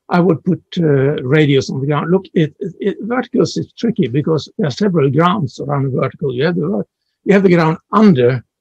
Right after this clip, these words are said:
the, uh, vertical, and, uh, if you don't put in radial, depending on the quality of that ground, you get some losses there. But those losses are in the order of a few decibels.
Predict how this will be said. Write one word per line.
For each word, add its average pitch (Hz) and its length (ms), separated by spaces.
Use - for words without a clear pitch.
the, 147 420
uh, 143 520
vertical, 160 600
and, 147 420
uh, 139 200
if - 240
you 147 360
don't 233 260
put - 160
in 180 160
radial, 160 380
depending 226 380
on 180 160
the - 60
quality 208 400
of 120 160
that 113 180
ground, 120 280
you 160 80
get 151 180
some 147 260
losses 151 520
there. 135 200
But - 120
those 190 240
losses 170 360
are 156 140
in 139 80
the 143 100
order 147 280
of 135 80
a 127 80
few - 160
decibels. 170 680